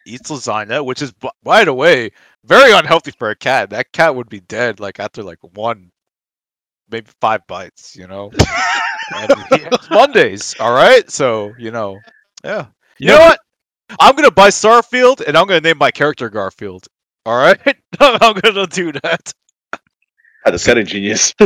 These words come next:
Speaker 3: <laughs>
Speaker 2: Supposedly it's Fallout in space. But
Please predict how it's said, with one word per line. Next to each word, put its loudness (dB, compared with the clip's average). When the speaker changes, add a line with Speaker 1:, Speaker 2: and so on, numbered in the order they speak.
Speaker 3:
<laughs> 0
Speaker 2:
Supposedly 0
it's -4
Fallout 0
in -14
space. -12
But -16